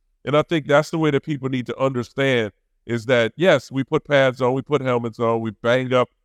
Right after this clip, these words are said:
you know, each other, you know, we're tackling, we're getting sacked, we're getting sacks, whatever it may be.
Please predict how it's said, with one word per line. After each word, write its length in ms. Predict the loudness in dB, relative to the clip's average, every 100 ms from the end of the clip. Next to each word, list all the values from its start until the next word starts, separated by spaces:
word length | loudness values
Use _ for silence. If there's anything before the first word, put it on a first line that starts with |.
| _ _ -4
you 100 | 0
know, 160 | 2
each 160 | 0 2
other, 360 | 2 4 2 0
you 120 | 0
know, 140 | -2
we're 100 | -2
tackling, 640 | 0 0 0 0 -2 -2 -4
we're 140 | -4
getting 340 | -2 -2 -4
sacked, 500 | -8 0 2 2 0
we're 300 | -2 0 0
getting 300 | 0 0 0
sacks, 400 | 0 2 2 2
whatever 320 | -2 0 0 0
it 60 |
may 160 | -4 -4
be. 400 | -2 -2 -2